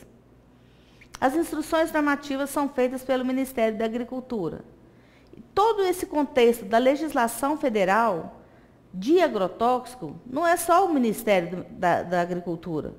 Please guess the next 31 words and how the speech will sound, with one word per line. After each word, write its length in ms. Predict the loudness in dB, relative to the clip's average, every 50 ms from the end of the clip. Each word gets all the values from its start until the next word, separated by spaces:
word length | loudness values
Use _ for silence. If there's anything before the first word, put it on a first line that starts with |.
| -18 -18 -8
ele 220 | -6 -4 -2 -2
envolve 400 | -2 0 2 2 2 0 0 -4
o 20 |
Ministério 560 | -6 -6 -6 -6 -6 -4 0 2 2 2 2 0
da 140 | 0 0
Saúde, 720 | 0 0 0 0 0 0 0 -2 -4 -6 -8 -10 -12 -14 -14 -14 -10
o 60 | -8
Ministério 500 | -6 -6 -6 -6 -2 2 2 2 2 2
do 80 | -2 0
Meio 280 | 0 2 2 2 2
Ambiente, 640 | 0 0 0 0 0 0 0 -2 -4 -6 -10 -12 -10 -6
o 80 | -4
ibama. 520 | -4 -2 2 2 2 2 2 -2 -4 -8 -10 -16 -20 -20 -20 -8
Por 180 | -2 -2 -2 -2
quê? 280 | 0 -2 -2 -2 -4 -8 -14 -20 -20 -20 -18 -12
Porque 220 | -12 -10 -4 -2 -2
eu 80 | 0
tenho 240 | 0 -2 -2 -2 -2
que 100 | -2 -2
observar 680 | -4 -4 -4 -4 -2 0 0 0 2 2 2 2 2 0
a 80 | -4 -4
parte 400 | -2 -2 -2 -2 -2 -2 0 2
agronômica 880 | 2 2 2 0 0 0 0 0 0 0 0 -2 -2 -2 -2 -2 -2 -4 -10 -16 -20 -20 -20 -12 -8
e 100 | -8 -4
também 540 | 0 0 0 2 2 0 -2 -2 -4 -8 -10 -8
a 100 | -4 -2
legislação 760 | -2 0 -2 -2 -4 -4 -2 -2 -2 -2 -4 -6 -4 -2 0
ambiental 920 | 0 0 0 0 0 0 0 -2 0 2 4 4 4 4 2 -2 -4 -8 -8
e 140 | -4 -2 0
a 40 | 0
legislação 880 | 0 0 -2 -6 -6 -4 -2 -2 -2 -2 -4 -4 -4 -2 -2 -4 -6